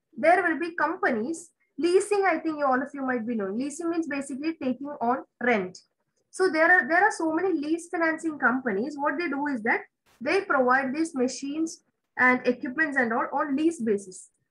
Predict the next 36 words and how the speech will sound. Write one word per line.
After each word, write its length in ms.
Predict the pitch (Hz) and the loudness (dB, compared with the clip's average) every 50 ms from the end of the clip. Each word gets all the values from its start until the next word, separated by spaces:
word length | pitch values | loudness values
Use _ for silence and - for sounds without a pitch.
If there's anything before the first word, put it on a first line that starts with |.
| _ _ _ - | _ _ _ -4
And 160 | 262 269 269 | -2 0 0
the 60 | 294 | 0
company 480 | 294 277 285 277 285 311 370 370 370 403 427 427 - _ _ _ | 2 2 2 0 0 -2 -2 0 0 0 -2 -4 -6 _ _ _
which 200 | 247 277 262 - | -8 -6 -4 -4
is 120 | 302 262 | -4 -4
requiring 800 | 277 269 - - - 311 311 311 320 320 339 339 359 392 415 453 - _ _ - | -4 -4 -4 -4 -2 0 2 2 2 2 -2 -2 -4 -4 -4 -6 -8 _ _ -8
these 240 | 247 285 330 320 | -4 -2 -2 -2
equipments, 520 | 277 262 262 - 247 214 240 269 320 330 - | -2 -2 -2 -2 -2 -2 0 0 -2 -2 -4
they 300 | 226 214 269 330 370 349 - | -6 -6 -6 -4 -6 -6 -4
can 220 | 277 233 262 370 415 - _ _ _ _ - | -4 -2 -2 -2 -4 -6 _ _ _ _ -8
take 180 | 269 269 240 | -6 -4 -2
the 120 | 247 330 330 - | -2 -2 -2 0
possession 440 | 262 254 233 254 269 277 - 349 | -2 -2 0 0 -2 -2 -2 0
of 160 | 349 320 - 240 | 0 0 0 0
the 80 | 262 | -2
machinery 580 | 240 226 214 214 - - 220 226 233 269 320 370 | -2 -2 -2 -4 -6 -6 -4 -4 -2 -2 -2 -4
or 240 | - 247 240 226 214 | -2 -2 -2 0 0
the 80 | 226 | -2
equipment, 500 | 214 208 - 302 294 - 269 294 339 349 | -2 -4 -6 -10 -8 -4 -2 -2 -2 -2
whatever 380 | 254 226 226 - 311 339 349 294 | -2 -2 0 2 2 4 4 2
it 120 | 240 214 - | 2 0 0
is, 260 | 233 302 403 415 - - | 0 0 0 0 0 0
and 180 | 240 277 403 494 - _ _ _ _ _ _ _ - | 2 2 2 2 -2 _ _ _ _ _ _ _ -10
they 120 | 247 294 330 | -8 -6 -2
can 220 | 381 392 403 381 - - | 0 0 0 0 -2 -4
pay 200 | 294 294 320 330 | -4 -2 -2 0
the 180 | 269 339 370 311 | 2 2 2 2
lease 380 | 269 294 320 415 - - - - | 2 2 2 2 2 0 -6 -2
amount 420 | 254 247 220 208 226 277 370 381 - - | -2 0 2 2 2 2 0 -2 -4 -4
for 180 | - 247 226 208 208 | -6 -4 -4 -2 -2
the 100 | 269 320 | -2 -2
same. 280 | - - 320 220 170 - _ _ _ - - - - | -2 -2 -2 -2 -4 -6 _ _ _ -20 -20 -20 -8
So 180 | - - 403 440 480 440 - _ _ _ | -2 0 2 2 0 -2 -8 _ _ _
in 240 | - 339 359 359 330 | -4 -2 0 0 2
this 240 | 349 427 494 508 - | 2 2 0 0 -2
case, 400 | - - 294 277 330 330 - - | -6 -4 -4 -2 -2 -4 -6 -8